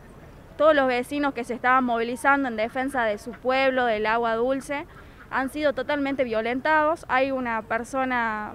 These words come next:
una mujer detenida que se llama Karina Orquera. Necesitamos la liberación de la compañera. También sabemos que en este disturbio también hubo gente golpeada, gente mayor, niños que estaban ahí en defensa de su pueblo.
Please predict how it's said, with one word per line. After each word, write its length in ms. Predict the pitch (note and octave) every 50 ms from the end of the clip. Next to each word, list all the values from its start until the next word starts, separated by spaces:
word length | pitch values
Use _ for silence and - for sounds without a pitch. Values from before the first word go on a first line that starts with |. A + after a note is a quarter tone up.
| - B3+
una 160 | C4 B3 A#3
mujer 460 | A3+ A3 A3+ - - C#4 C#4+ D4 D4
detenida 760 | B3+ A#3+ - A#3+ A3+ A#3 B3+ C#4+ D4+ D4+ D4 C#4 C#4 D4+ D#4 C#4
que 100 | - A3
se 100 | - A3+
llama 240 | G#3 B3 B3 B3 A#3+
Karina 400 | - G#3+ A3 B3 B3 B3+ A#3 A3+
Orquera. 520 | A3+ A3+ - C#4+ C#4+ D4 C4+ C4+ C4+ D#4+ - - - - - - -
Necesitamos 640 | G#3 C4 - B3+ A#3+ C4 A3+ C#4 C#4+ C#4+ D4 C#4
la 100 | B3+ A#3
liberación 520 | A3 A3 A3+ A#3 A3+ G#3+ A3 - - C4+ C#4
de 60 | C4
la 100 | A3+ G#3+
compañera. 720 | G3 G3+ G3 - G#3 G#3+ A3+ B3+ C#4 C#4 C4+ C4 B3 B3 - - - - - - -
También 540 | - G#3 A#3+ B3 C4+ C#4 C#4 C#4 D4 C#4 -
sabemos 400 | - B3+ A#3 B3 C4+ C#4 C#4 C#4+
que 140 | - A#3+ A3+
en 80 | A3+
este 280 | B3 C4+ - - A#3+ A3+
disturbio 440 | A3+ A#3+ - C#4+ C#4+ D4 D4 C4 B3
también 420 | - A#3 A#3+ B3 C4+ D4+ D4+ C#4+
hubo 640 | - - C4+ C#4 C#4+ C#4 B3+ A#3 A3+ G#3+ G#3 G#3 - - -
gente 240 | - C#4 C#4+ C#4+ C4
golpeada, 540 | A#3+ A3+ A#3 A3+ - C#4+ D4+ D4+ D4 C#4 B3+
gente 260 | - C4+ B3+ C4+ A#3+
mayor, 600 | A#3 A3 G#3+ A3 G#3+ C4 C4+ C#4 C#4 C4 C4+ B3+ - - - -
niños 600 | A#3 C4+ D4 D4+ D4+ C#4+ C#4 C4 C4 C4 C4 -
que 140 | - A#3 A3+
estaban 360 | A3 - B3+ C4 C4+ C4+ B3+
ahí 260 | B3 A#3+ B3 C4+ C#4
en 120 | C4+ B3+ A3+
defensa 400 | A3+ A#3 B3 C4 A#3+ C#4 C4 A3
de 60 | A3
su 120 | - A3
pueblo. 380 | - - G#3+ G#3 G3+ G3+ F#3+